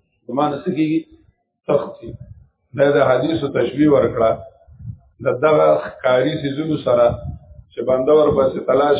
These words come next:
کوي او میلاویږي ورته. نه. صحیح ده که نه؟ نو دی ولګېدو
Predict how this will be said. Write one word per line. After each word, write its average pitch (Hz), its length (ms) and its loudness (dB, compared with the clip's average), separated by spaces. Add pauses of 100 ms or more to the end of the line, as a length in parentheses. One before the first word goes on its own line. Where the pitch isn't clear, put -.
(120)
کوي 165 140 0
او 147 180 2
میلاویږي 127 500 0
ورته. 110 320 2 (560)
نه. 123 240 0 (1120)
صحیح 151 160 4
ده 143 140 6
که 120 120 -2
نه؟ 139 80 -2 (520)
نو 123 120 -10
دی 147 100 6
ولګېدو 156 640 4